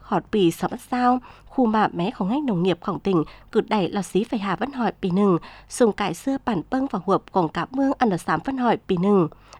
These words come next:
Ăn lục hoánh chờ không cái chủ mũ chính trị, đáy tỉnh họt bốc bản na, khu bom bưngของcon dần chủ trợ côn rú cuồng tỉnh Yên Bái.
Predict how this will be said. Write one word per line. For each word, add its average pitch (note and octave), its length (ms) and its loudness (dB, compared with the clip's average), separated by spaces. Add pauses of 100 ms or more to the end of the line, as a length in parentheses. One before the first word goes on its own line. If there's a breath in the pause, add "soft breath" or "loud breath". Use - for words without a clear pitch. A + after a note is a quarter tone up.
Ăn G3 160 4
lục F3 140 -4
hoánh F#3+ 260 -2
chờ G3+ 180 -4
không F3 180 -8
cái G#3 80 -2
chủ G#3+ 160 -4
mũ F#3 200 0
chính A3+ 180 -2
trị, A3 300 0 (280 loud breath)
đáy A3+ 120 -2
tỉnh A3+ 200 0
họt E3 240 -2
bốc - 100 -4
bản - 200 0
na, C4 280 2 (240 loud breath)
khu B3 220 0
bom A3+ 140 2 (100)
bưng C#4+ 140 -4
ข D4 120 -6
อ F3+ 40 -2
ง - 20 -4
con C4 160 -2
dần G3+ 260 0
chủ - 120 -6
trợ E3+ 120 -2
côn C4 320 -2
rú G#3 120 0
cuồng F#3 220 -2
tỉnh - 180 -4
Yên E3 120 -4
Bái. F3+ 340 -2